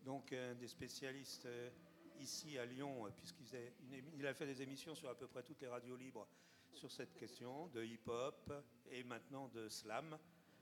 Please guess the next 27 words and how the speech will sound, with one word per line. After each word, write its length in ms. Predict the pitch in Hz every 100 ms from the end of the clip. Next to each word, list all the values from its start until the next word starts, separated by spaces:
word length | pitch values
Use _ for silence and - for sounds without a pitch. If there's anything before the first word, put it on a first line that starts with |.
| - - -
donc, 280 | 120 120 113
euh, 80 |
qui, 320 | 110 - 123 110
euh, 400 | 101 98 98 92 - - - - -
est 360 | 131 156 170 - - - - - - - - -
le, 760 | 139 123 123 117 110 107 104 -
comment 240 | 110 110
dire, 320 | 101 104 95 - - - - - - -
le, 240 | 104 107 107
le, 640 | 110 110 107 110 107 107 104 - - - - - - - -
le 100 | 131
porteur 680 | - 151 147 - 165 170 139
de 120 | 127
parole 540 | 123 135 127 135 143 135
de 100 | 123
ces, 460 | 120 123 117 113 113
de 160 | 120
ces 160 | - 123
musiques, 500 | 123 120 175 - 185 - -
qui 160 | -
sont 280 | - 165 165
aussi, 500 | 127 117 - 165 180 123
euh, 80 |
celles 320 | 113 - 135 135
que 180 | 135 117
Frédéric, 600 | 123 120 113 123 147 -
euh, 220 | 117 113